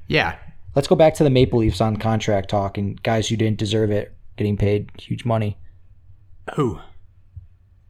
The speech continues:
Speaker 2: <laughs> Uh, just pick anyone on the first
Speaker 1: <laughs>
Speaker 2: two lines.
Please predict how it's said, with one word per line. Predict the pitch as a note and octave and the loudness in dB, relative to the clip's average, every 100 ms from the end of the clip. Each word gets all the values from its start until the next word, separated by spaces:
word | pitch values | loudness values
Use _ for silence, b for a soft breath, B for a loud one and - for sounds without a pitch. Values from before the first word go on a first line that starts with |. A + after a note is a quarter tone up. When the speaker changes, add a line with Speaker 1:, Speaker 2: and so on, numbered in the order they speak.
| - | -6
Speaker 2:
<laughs> | - C5+ - C#4 - B B B | -4 -2 2 2 2 B B B
Uh, | - D3+ C3 | 0 2 2
just | B2+ B2+ A#2+ - | 2 0 -2 2
pick | C#3 | 2
anyone | C3 C3 B2+ | 4 2 4
on | B2 | 2
the | A2 | 0
first | - B2 B2+ A3 A#3+ A#3+ | 0 2 4 2 0 -2
Speaker 1:
<laughs> | C#4 D4 | 0 4
Speaker 2:
two | C3+ | 6
lines. | B2 A#2+ A#2+ A2 A2 - | 6 6 4 2 -2 -8